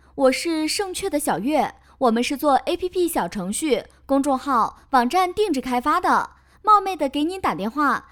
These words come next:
是想告诉您一个好消息，我们公司正在征集行业系统开发案例合作商，耽误您一分钟的时间，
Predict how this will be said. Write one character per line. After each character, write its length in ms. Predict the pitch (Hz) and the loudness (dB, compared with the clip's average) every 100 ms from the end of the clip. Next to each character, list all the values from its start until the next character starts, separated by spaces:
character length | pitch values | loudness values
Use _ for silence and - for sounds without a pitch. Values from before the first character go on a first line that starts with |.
| - | -14
是 100 | - | -8
想 180 | 262 220 | -4 -2
告 160 | 240 240 | -2 -2
诉 120 | 240 | -2
您 200 | 220 233 | -2 -2
一 60 | |
个 180 | 240 254 | 0 0
好 160 | 247 202 | 0 -4
消 160 | 262 | -2
息， 360 | 277 294 220 - _ _ - - | -2 -2 -4 -4 _ _ -20 0
我 100 | 311 | 2
们 140 | 277 | 2
公 180 | 294 381 | 2 -2
司 220 | - 392 | -2 -4
正 200 | 392 370 | -2 -2
在 160 | 320 262 | 2 0
征 220 | 330 370 | 0 -6
集 160 | 370 262 | -4 -6
行 180 | 277 233 | -4 -2
业 160 | 254 | -2
系 200 | 262 294 | -2 -4
统 200 | 269 214 | -2 -2
开 200 | 233 254 | -2 -2
发 140 | 247 294 | 0 0
案 260 | - 403 | 0 -2
例 140 | 311 269 | -2 -2
合 160 | 208 | -2
作 120 | 190 220 | -2 -2
商， 440 | 285 294 320 - | 0 0 0 -2
耽 180 | 403 440 | 2 2
误 60 | 359 | 2
您 180 | 277 | 0
一 80 | 320 | 0
分 220 | 320 370 | -4 -4
钟 140 | 392 403 | -4 -2
的 100 | 349 | -4
时 160 | 294 | -4
间， 380 | 233 294 302 - | -2 -2 -2 -6